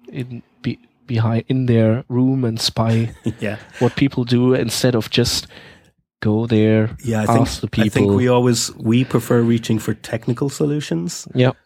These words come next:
Speaker 2: rather than social solutions. Um,
Speaker 1: It's
Speaker 2: and I understand that
Speaker 1: so
Speaker 2: 'cause, like,
Speaker 1: wrong.
Speaker 2: I, I'm gonna have to speak to someone, you know,
Speaker 1: Yep.
Speaker 2: I have to talk to another human being.
Speaker 1: Yep.
Speaker 2: Yeah.
Speaker 1: True. Yeah,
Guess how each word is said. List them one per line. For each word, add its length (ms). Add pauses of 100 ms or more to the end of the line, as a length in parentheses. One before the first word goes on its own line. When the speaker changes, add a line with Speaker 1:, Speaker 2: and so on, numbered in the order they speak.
(100)
Speaker 2:
rather 300
than 160
social 460
solutions. 760 (460)
Um, 320
Speaker 1:
It's 240
Speaker 2:
and 100
I 80
understand 440
that 80
Speaker 1:
so 40
Speaker 2:
'cause, 140
like, 220
Speaker 1:
wrong. 160
Speaker 2:
I, 20 (120)
I'm 80
gonna 140
have 160
to 80
speak 380
to 100
someone, 380 (340)
you 80
know, 160
Speaker 1:
Yep. 100
Speaker 2:
I 60
have 80
to 80
talk 440
to 120
another 240
human 340
being. 360 (640)
Speaker 1:
Yep. 180
Speaker 2:
Yeah. 380 (1900)
Speaker 1:
True. 300 (720)
Yeah, 200